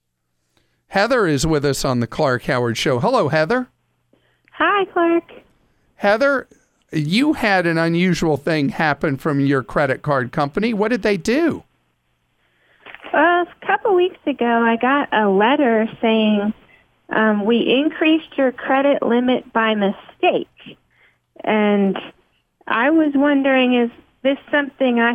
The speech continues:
Speaker 2: should be worried about?
Speaker 1: Well, it has the potential to lower your credit score if your credit limit is reduced.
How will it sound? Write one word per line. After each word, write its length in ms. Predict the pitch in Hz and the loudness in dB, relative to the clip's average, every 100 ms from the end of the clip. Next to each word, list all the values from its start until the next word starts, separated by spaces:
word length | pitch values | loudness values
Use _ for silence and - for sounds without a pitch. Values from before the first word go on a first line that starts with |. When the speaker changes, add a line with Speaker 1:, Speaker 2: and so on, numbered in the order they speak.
| 233 | -4
Speaker 2:
should 200 | 254 254 | -6 -4
be 300 | 233 233 220 | 0 2 2
worried 500 | 214 240 381 302 214 | 2 0 2 2 2
about? 440 | 196 185 156 - - - - - _ _ _ _ _ _ _ _ _ - | 0 -2 -2 -4 -8 -14 -12 -12 _ _ _ _ _ _ _ _ _ -4
Speaker 1:
Well, 520 | 143 175 190 190 - - | 0 2 2 0 -4 -4
it 240 | 170 156 | -2 -2
has 340 | 123 202 254 - | -2 0 0 -2
the 120 | 156 | -4
potential 760 | - 131 - 247 240 - 139 | -2 -2 0 0 -2 -2 -2
to 80 | 127 | -2
lower 440 | 117 127 160 185 | -2 0 2 2
your 220 | 160 123 117 | 0 -2 -4
credit 500 | - 196 196 170 - | -2 -2 0 -2 -4
score 580 | - 143 107 95 95 _ _ _ _ _ _ _ _ - | -4 -2 -2 -2 -4 _ _ _ _ _ _ _ _ -4
if 180 | 143 143 | -2 0
your 140 | 123 | -2
credit 420 | - 180 180 180 | -2 0 0 -2
limit 340 | 147 143 135 127 | -2 -2 -2 0
is 220 | 123 107 | -2 -2
reduced. 760 | 107 107 160 120 - - - | -4 -2 0 -2 -4 -14 -16